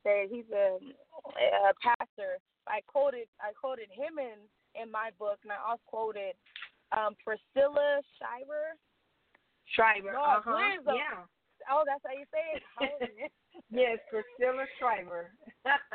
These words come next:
Speaker 1: Yes, yes. I, I quoted her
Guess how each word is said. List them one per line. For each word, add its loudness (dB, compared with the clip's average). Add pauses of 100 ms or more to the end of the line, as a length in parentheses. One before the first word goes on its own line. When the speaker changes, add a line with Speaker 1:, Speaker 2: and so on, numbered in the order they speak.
(520)
Speaker 1:
Yes, 0 (240)
yes. -8 (120)
I, -10 (300)
I -10 (200)
quoted 0 (140)
her 0